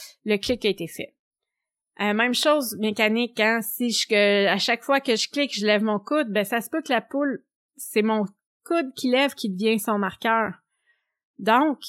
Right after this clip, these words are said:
la poule, elle est vraiment attentive à ce genre de détails-là, qui, parfois, nous, dans le quotidien avec notre chien, peut nous échapper,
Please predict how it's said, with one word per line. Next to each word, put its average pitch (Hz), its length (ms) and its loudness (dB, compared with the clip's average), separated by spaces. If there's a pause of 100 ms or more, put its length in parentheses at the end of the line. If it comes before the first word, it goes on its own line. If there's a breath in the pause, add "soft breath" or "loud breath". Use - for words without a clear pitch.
(160)
la 202 220 0
poule, 311 240 -2
elle 226 140 6
est 196 80 4
vraiment 208 560 2
attentive 254 960 0
à 214 280 4 (1700)
ce 214 200 0
genre 220 260 4
de 208 100 4
détails-là, 190 600 2 (240)
qui, 381 160 2 (220)
parfois, 285 440 2
nous, 285 340 0 (140)
dans 226 600 0 (260)
le 208 140 0
quotidien 247 400 0
avec 262 160 2
notre 208 200 2
chien, 277 240 0 (220)
peut 269 100 4
nous 240 200 4
échapper, 220 600 0